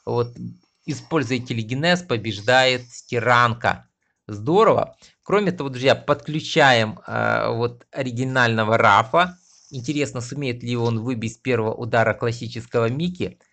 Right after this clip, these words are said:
Зеленый треугольник, урон повышен. И да, <laughs> нам удалось это сделать с первого удара.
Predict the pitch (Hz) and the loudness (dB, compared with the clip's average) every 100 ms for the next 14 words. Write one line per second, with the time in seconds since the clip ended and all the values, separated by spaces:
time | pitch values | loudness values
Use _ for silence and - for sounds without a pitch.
0 | _ _ - 107 135 147 131 120 123 123 | _ _ -14 -6 -2 -2 -2 -4 -4 -2
1 | 151 190 127 123 127 120 127 170 170 123 | -2 -2 -2 -2 -4 -2 -2 -2 -4 -8
2 | 123 117 120 120 175 170 127 120 123 120 | -6 2 2 2 -2 -4 -4 -4 -4 -8
3 | 127 120 110 104 127 117 - 120 113 107 | -10 -8 -8 -2 -2 -2 -4 -2 0 0
4 | 107 113 107 101 90 | -2 0 4 4 2